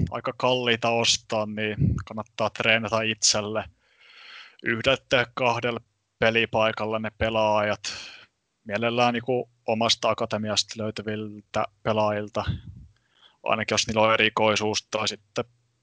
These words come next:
hankkii jotain seitsemäntoistavuotiaita kotimaisia erikoisuuksilla tai jotain parikymppisiä yksitaitoisia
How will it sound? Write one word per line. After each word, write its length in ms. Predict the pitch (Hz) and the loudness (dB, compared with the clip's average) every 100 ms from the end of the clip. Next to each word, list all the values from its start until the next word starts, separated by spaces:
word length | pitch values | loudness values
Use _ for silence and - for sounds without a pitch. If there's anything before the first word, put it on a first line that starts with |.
| - | -10
hankkii 480 | - 113 - - 117 | -6 -6 -8 -6 -2
jotain 300 | 107 110 107 | 0 2 4
seitsemäntoistavuotiaita 1040 | 113 107 - 107 107 - 110 104 107 101 - | 4 2 -2 0 0 0 -2 -2 -2 -4 -4
kotimaisia 580 | 107 110 107 104 110 101 _ - | -4 -2 -2 0 0 -2 _ -6
erikoisuuksilla 800 | 107 104 113 110 110 104 - 107 | -4 0 2 2 0 0 0 0
tai 200 | - 104 | 0 0
jotain 340 | 104 104 107 - _ _ - - - - - - - _ _ _ | 0 0 0 -2 _ _ -20 -18 -16 -16 -18 -20 -20 _ _ _
parikymppisiä 880 | 123 117 117 120 117 _ - 117 123 107 - - - | 2 2 2 -2 -6 _ 0 2 4 2 0 -2 -6
yksitaitoisia 960 | 113 - 120 - 110 113 110 110 120 | -2 0 0 0 0 0 -2 0 0